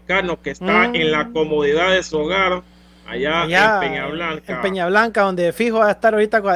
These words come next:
Speaker 2: a dieciocho grados, ¿no? Como
Speaker 1: Sí,
Speaker 2: nosotros aquí
Speaker 1: que,
Speaker 2: en el
Speaker 1: que,
Speaker 2: Valle de Sula.
Speaker 1: que estamos
Speaker 2: Que estamos
Speaker 1: a
Speaker 2: a veintiocho grados a las nueve de la noche con sensación térmica de treinta y uno. O sea,
Speaker 1: Sí,
Speaker 2: por favor,
Speaker 1: exagerado.
Speaker 2: son las nueve,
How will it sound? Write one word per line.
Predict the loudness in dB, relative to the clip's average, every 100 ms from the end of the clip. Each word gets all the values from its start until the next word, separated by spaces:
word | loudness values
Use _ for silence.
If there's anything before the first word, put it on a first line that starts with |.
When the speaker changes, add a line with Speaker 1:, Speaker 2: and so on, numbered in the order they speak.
| 0
Speaker 2:
a | -2
dieciocho | -2 -4 -6 -6 -4
grados, | -2 0 -2 -4 -6
¿no? | -6 -4 -6
Como | -8 -4
Speaker 1:
Sí, | -2
Speaker 2:
nosotros | 0 -2 -4
aquí | -6 -6
Speaker 1:
que, | -4
Speaker 2:
en | -4
el | -6
Speaker 1:
que, |
Speaker 2:
Valle | -4 -4 -4
de | -6
Sula. | -4 -4 -4 -8 -12 -20 -20 -20 -18
Speaker 1:
que | -12 -12
estamos | -8 -6 -4
Speaker 2:
Que | -2
estamos | -2 0 2 2
Speaker 1:
a | 2 0
Speaker 2:
a | -4 0
veintiocho | 0 2 -4 -4 2 2 4 2
grados | 6 6 6 6 4
a | 2
las | 0
nueve | 0 2 4 2
de | 2
la | 0
noche | -2 -4 -4
con | -4 -6
sensación | -6 -6 -6 -4
térmica | -2 -2 -2 -2
de | -2
treinta | -4 -8 -10 -4
y | -4
uno. | -4 -8 -16 -20 -14
O |
sea, | -14 -12
Speaker 1:
Sí, | -8 -8 -8
Speaker 2:
por | -10
favor, | -8 -6
Speaker 1:
exagerado. | -4 -4
Speaker 2:
son | -6
las | -10
nueve, | -10 -12